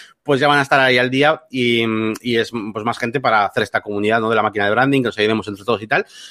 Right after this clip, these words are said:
Así que, bueno, de vez en cuando, pues, meto algún vídeo, así que no es un, un tutorial ahí, venga. Así que, pero vamos, que va muy bien, va muy bien el canal, sigo subiendo más o menos a unos,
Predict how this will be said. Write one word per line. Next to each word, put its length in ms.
Así 220
que, 80
bueno, 160
de 60
vez 100
en 80
cuando, 240
pues, 260
meto 240
algún 240
vídeo, 220
así 200
que 80
no 80
es 140
un, 380
un 100
tutorial 400
ahí, 180
venga. 260
Así 340
que, 340
pero 140
vamos, 220
que 80
va 60
muy 140
bien, 260
va 100
muy 140
bien 100
el 80
canal, 240
sigo 200
subiendo 480
más 200
o 40
menos 280
a 60
unos, 360